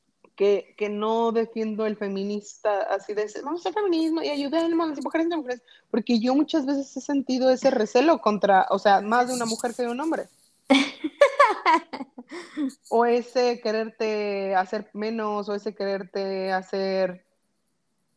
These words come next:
Speaker 1: que te ayudo, pero por la espalda no, ¿sabes?
Speaker 2: Ujú, sí,
Speaker 1: Yo
Speaker 2: sí,
Speaker 1: creo que
Speaker 2: sí.
Speaker 1: por eso tengo ese pensamiento, porque me ha, ma-, me ha causado más conflicto.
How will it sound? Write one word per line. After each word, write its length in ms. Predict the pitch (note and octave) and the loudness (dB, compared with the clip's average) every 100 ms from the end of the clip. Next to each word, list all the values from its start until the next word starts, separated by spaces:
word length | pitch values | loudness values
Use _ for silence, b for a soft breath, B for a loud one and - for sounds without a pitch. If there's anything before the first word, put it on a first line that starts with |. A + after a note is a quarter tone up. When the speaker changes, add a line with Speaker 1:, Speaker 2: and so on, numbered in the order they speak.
| _ - | _ -4
Speaker 1:
que 100 | G3+ | -2
te 100 | G#3 | 0
ayudo, 280 | G3+ A3+ A3+ | 2 2 2
pero 220 | G3+ F#3 | 0 -2
por 140 | F#3 | -2
la 100 | F3+ | -2
espalda 460 | F3+ - G3 G3 F#3 | -2 0 2 4 2
no, 640 | F#3+ G#3+ A3 A3 G#3+ G#3 _ | 2 2 4 4 2 -4 _
¿sabes? 300 | - C4+ B3+ | 4 4 6
Speaker 2:
Ujú, 500 | A#3 A3+ G#3+ A3 A#3 - | 4 2 2 2 0 -2
sí, 300 | G#3 F#3+ G3 | -4 -2 -2
Speaker 1:
Yo 160 | G3 G3+ | -4 -4
Speaker 2:
sí, 20 | |
Speaker 1:
creo 120 | C#4+ | -4
que 80 | - | -2
Speaker 2:
sí. 60 | |
Speaker 1:
por 140 | G3+ A3 | 0 0
eso 200 | D#4 E4+ | 0 -4
tengo 240 | C4 A#3+ | -4 -2
ese 140 | A3+ A3 | -2 -4
pensamiento, 640 | G#3 G3 F#3 F#3+ F#3 F3+ | -4 -4 -4 -4 -8 -8
porque 280 | E3+ F3 G3 | -10 -8 -6
me 180 | G3 G3 | -4 0
ha, 140 | G3+ G#3 G#3 - | 0 0 -4 -6
ma-, 220 | G#3 G3+ G3 | -6 -4 -4
me 200 | G3 F#3+ | -2 2
ha 280 | G3+ G#3+ | 2 2
causado 480 | G#3+ G3 F#3 G3+ G3+ | 2 0 4 2 2
más 240 | G3+ G3+ - | 0 -8 -6
conflicto. 720 | G#3 G#3 A3 A3+ F#3 F#3+ | -8 -8 -8 -10 -8 -6